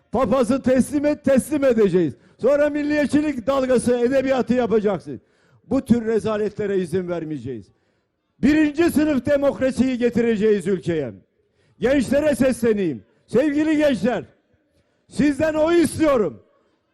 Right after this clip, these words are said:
Niçin biliyor musunuz? Beni daha özgürce eleştirmeniz için istiyorum. Daha özgürce. Söylerim.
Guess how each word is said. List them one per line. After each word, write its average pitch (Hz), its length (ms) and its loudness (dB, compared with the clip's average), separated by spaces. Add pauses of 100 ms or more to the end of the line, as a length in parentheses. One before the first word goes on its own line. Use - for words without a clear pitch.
(160)
Niçin 311 460 2
biliyor 349 340 2
musunuz? 277 400 0 (480)
Beni 311 340 2
daha 320 360 2
özgürce 330 460 2
eleştirmeniz 320 960 -2
için 262 300 -6
istiyorum. 233 500 -4 (280)
Daha 370 360 2
özgürce. 269 540 -4 (4000)
Söylerim. 240 640 0